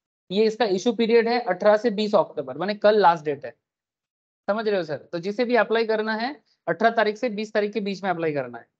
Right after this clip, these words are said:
कुछ नहीं, आपका जो broking का, broker का ऐप होता है, वहां पर ही ना आईपीओ का एक tab होता है, उस आईपीओ टैब में जाके आपको कित-, normally एक lot कम से कम लेना पड़ता है।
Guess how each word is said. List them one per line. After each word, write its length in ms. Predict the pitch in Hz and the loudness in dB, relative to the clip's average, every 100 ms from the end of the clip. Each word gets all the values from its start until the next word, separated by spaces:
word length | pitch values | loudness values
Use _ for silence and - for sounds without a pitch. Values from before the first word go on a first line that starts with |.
| - | -2
कुछ 160 | 220 226 | -2 -2
नहीं, 260 | 233 277 - _ _ - | -4 -6 -12 _ _ -2
आपका 260 | 175 214 | -2 2
जो 220 | 208 214 208 | 4 4 4
broking 360 | 170 175 180 214 | 4 2 2 0
का, 60 | 202 | 0
broker 340 | 175 180 208 | 2 2 2
का 160 | 202 190 | 4 2
ऐप 120 | 196 | 2
होता 240 | 208 214 | -2 0
है, 80 | 240 | 0
वहां 200 | 247 190 | 0 -4
पर 160 | 190 202 | -4 -4
ही 60 | 226 | 0
ना 100 | 269 | 0
आईपीओ 300 | 190 196 190 | 0 -2 0
का 100 | 202 | 0
एक 200 | 208 208 - _ _ 185 | 0 -6 -20 _ _ 2
tab 180 | 175 | 2
होता 200 | 151 131 | 0 -4
है, 140 | 117 113 _ _ - | -10 -12 _ _ -10
उस 100 | 170 | 0
आईपीओ 300 | 175 175 208 | 0 0 -2
टैब 220 | 214 180 180 | 0 0 0
में 120 | 202 | -2
जाके 380 | 180 165 262 - _ _ _ _ _ _ _ _ _ _ | -2 0 -4 -6 _ _ _ _ _ _ _ _ _ _
आपको 360 | 165 170 202 208 202 - | -2 -2 -4 -6 -8 -10
कित-, 240 | 208 - 190 | -8 -4 -4
normally 420 | 185 180 202 220 233 | 0 -2 -2 -4 0
एक 200 | 226 233 | 0 2
lot 240 | 208 208 | 2 2
कम 140 | 214 190 | 0 -2
से 140 | 208 | -2
कम 120 | 202 | -4
लेना 240 | 190 170 151 | -4 -4 -6
पड़ता 300 | 143 131 | -8 -12
है। 100 | 117 | -12